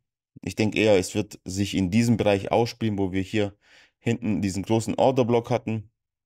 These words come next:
Ja, würde auch passen mit dem Ziellevel von Rot. Ja, ihr seht hier, dieser Orderblock, dass wir den von oben antesten und dann weiter nach oben durchziehen. Schauen wir mal, ob sich das hier so ausspielt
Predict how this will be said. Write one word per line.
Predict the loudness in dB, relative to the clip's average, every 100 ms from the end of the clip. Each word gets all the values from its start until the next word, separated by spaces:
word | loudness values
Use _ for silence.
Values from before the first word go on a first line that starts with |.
| _ _ _ _ _ _ _ _ _ _
Ja, | -2 -2 0
würde | 2 2
auch | 0
passen | -2 -2 0 -2
mit | -2 -4
dem | -2 -2 -4 _ _ _
Ziellevel | 0 4 4 2
von | 0 -4 -6 _ -2
Rot. | 2 0 -2 _ _ _ _ _ -4
Ja, | -4
ihr |
seht | -2 -4
hier, | -2 -2 -2
dieser | -4 0 2
Orderblock, | 2 0 -4 -4
dass | -10
wir | -6
den | -6
von | -4 -2
oben | 2 4 2
antesten | 2 0 0 -2 -2 -4 -6
und | -2
dann | -2 -4 -10 _ _ _ _ _
weiter | 0 0 0
nach | -4 -4
oben | -4 -4 -10 -8
durchziehen. | -2 -2 -2 -6 -6 -8
Schauen | -8 0 2
wir | 4
mal, | 2 0
ob | -4
sich | -6 -4
das | -2 -2
hier | -4
so | -2 0 2
ausspielt | 0 -2 -4 -4 -6